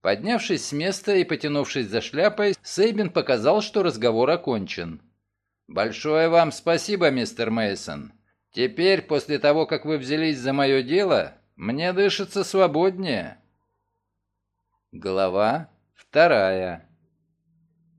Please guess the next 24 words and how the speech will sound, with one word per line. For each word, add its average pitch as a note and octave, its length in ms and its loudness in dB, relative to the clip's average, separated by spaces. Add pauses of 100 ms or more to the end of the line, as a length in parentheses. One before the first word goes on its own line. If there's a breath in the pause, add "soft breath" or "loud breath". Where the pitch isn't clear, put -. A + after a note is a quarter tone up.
(1160)
Перри A3 280 4
Мейсон G#3+ 560 0
мерил F3+ 360 2
шагами C#3+ 480 2
свой B2+ 300 0
кабинет, D3 580 -2
на E3 120 -2
ходу F3 300 0
бросая G3 640 6
отдельные D3 600 2
реплики F#3 580 2
Полу D3 420 2
Дрейку, F#2+ 840 -2 (160)
который A3+ 440 2
по G3+ 100 -4
своей F3+ 400 2
привычке F#3+ 800 -2 (140 soft breath)
уселся G#3+ 500 0
поперек D#3+ 460 0
кресла, A3+ 440 -2
перекинув D3+ 580 0
ноги A3 280 -2
через G#3+ 320 -2
подлокотник. F3+ 880 -2